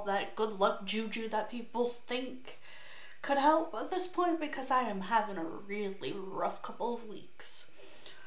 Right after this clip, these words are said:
And let me tell you, my foot is swollen, black, blue, and purple, but no, I have not gone to the doctors yet.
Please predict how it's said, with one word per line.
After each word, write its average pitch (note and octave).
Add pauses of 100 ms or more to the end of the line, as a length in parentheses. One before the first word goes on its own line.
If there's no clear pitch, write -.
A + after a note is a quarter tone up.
(200)
And G3+
let G#3+
me A3+
tell A#3
you, F#3+
my G#3
foot -
is A3
swollen, D#4+ (240)
black, G3+
blue, A3
and A#3+
purple, G3
but G#3
no, G#3
I F#3+
have G3+
not G#3
gone G#3
to G#3
the G#3
doctors G3
yet. -